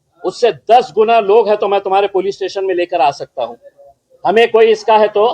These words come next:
राजनीतिक कोई खेल नहीं खेलना है। हम जीत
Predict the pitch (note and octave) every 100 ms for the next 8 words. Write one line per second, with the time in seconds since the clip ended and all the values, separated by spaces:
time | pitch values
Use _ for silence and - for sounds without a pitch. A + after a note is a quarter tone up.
0 | - _ _ _ _ _ _ B2 F3 F3
1 | F3+ A3+ - A3+ - _ _ _ _ _
2 | _ _ _ _ F#3+ F#3+ G#3 A#3 G#3+ A3+
3 | A#3+ G#3 G#3 G3+ C#3+ G2+ _ _ _ _
4 | _ _ F3+ D#3+ F3